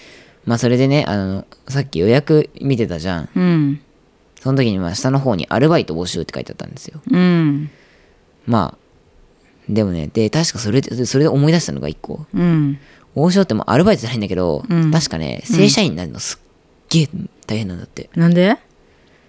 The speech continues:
Speaker 1: あのね、な-、
Speaker 2: 中国のビザがいる？
Speaker 1: 違う。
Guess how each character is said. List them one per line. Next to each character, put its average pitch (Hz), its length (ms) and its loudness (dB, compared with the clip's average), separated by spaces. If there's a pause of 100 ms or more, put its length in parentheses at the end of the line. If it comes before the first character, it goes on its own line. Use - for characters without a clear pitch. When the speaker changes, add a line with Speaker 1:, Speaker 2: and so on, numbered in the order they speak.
(140)
Speaker 1:
あ - 80 -6
の 101 60 -2
ね、 85 340 -4
な-、 113 160 -2
Speaker 2:
中 208 380 6
国 165 120 2
の 156 80 2
ビ 156 80 2
ザ 151 140 0
が 135 80 -2
い 120 60 -2
る？ 156 180 0 (280)
Speaker 1:
違 101 80 -2
う。 92 120 -4